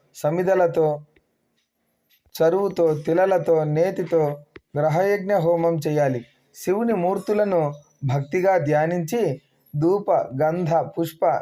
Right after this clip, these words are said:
నైవేద్యాదులు సమర్పించి పూజ చేసి వారి శక్త్యానుసారం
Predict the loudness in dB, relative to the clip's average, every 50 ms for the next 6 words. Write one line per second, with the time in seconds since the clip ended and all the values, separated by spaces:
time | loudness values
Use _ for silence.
0 | -4 -4 -2 0 0 0 0 0 -2 0 2 2 4 4 4 2 0 -2 -2 -2
1 | -2 -2 0 -2 -2 -2 -6 -6 -6 -4 -2 -2 0 0 -2 -4 _ _ _ _
2 | _ _ _ _ -4 -2 0 0 0 -2 0 0 0 0 0 0 0 0 -2 -2
3 | -8 _ _ _ _ _ -4 0 2 4 4 4 2 0 -2 -4 -6 -2 0 0
4 | 2 2 2 0 -2 0 2 2 4 2 2 0 -2